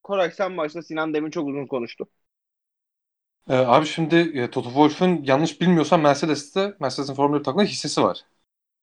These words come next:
Speaker 1: Evet.
Speaker 2: Ee, ve Mercedes aslında bu kadar da uzun yıllar Mercedes'te kalmasının en büyük nedenlerinden biri bu. Ee, ki Mercedes'in de bu konuda biraz diktatör olduğunu da biliyoruz ki özellikle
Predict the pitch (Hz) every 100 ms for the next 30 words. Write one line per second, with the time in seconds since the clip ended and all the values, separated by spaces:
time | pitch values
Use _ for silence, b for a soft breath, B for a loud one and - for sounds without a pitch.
0 | _ 113 110 135 - _ _ _ _ _
1 | _ - 117 117 117 120 123 160 202 175
2 | 151 143 175 156 160 151 170 160 151 160
3 | 160 151 143 160 151 156 151 147 156 143
4 | 160 151 147 151 147 143 160 151 143 135
5 | 143 135 135 151 151 160 147 131 - _
6 | _ _ _ _ B B B 117 117 117
7 | 190 160 143 131 156 151 160 151 151 135
8 | 135 147 147 147 139 131 143 135 135 _
9 | _ 107 123 - - 139 139 151 147 135
10 | 135 127 120 135 139 120 107 110 98 98
11 | - 110 104 - 104 104 98 - 104 101